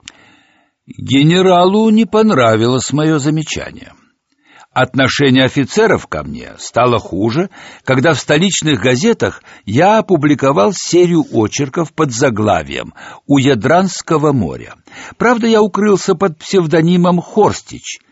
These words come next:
по фамилии матери, но о моём авторстве вскоре пронюхали в Оренбурге, и среди сослуживцев я встретил осуждение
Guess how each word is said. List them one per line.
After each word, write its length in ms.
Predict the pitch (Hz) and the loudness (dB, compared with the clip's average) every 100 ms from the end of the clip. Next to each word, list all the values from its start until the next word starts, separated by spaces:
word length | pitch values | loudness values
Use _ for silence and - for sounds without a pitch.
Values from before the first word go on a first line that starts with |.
| _ - | _ -12
по 100 | 104 | -8
фамилии 440 | 98 101 104 123 | -4 -2 0 0
матери, 480 | 139 78 - - - _ - - - | 0 -4 -8 -20 -20 _ -20 -18 -4
но 280 | 131 185 - | 0 0 -2
о 100 | 104 | -4
моём 380 | 104 110 175 185 - | 0 2 0 -2 -2
авторстве 600 | 214 - 190 151 - 175 | -4 -2 -4 -4 -6 -6
вскоре 380 | - - 190 190 | -4 0 0 0
пронюхали 600 | 175 143 123 110 107 107 | 0 2 2 0 -2 -2
в 80 | |
Оренбурге, 640 | 104 101 110 233 220 226 - - - - - | -2 -2 0 0 0 -2 -4 -16 -20 -12 0
и 160 | 170 | 0
среди 440 | - 156 156 143 143 | 2 0 2 2 0
сослуживцев 1040 | - 117 - 151 170 214 175 - 196 - _ - | 0 -4 -2 -2 0 -2 -4 -2 -4 -4 _ -10
я 240 | 101 143 165 | 0 0 0
встретил 580 | - 113 120 - 143 - | -2 0 0 2 -4 -4
осуждение 1000 | 101 - 67 73 82 120 165 165 165 | -8 -8 -14 -10 -2 0 2 0 -4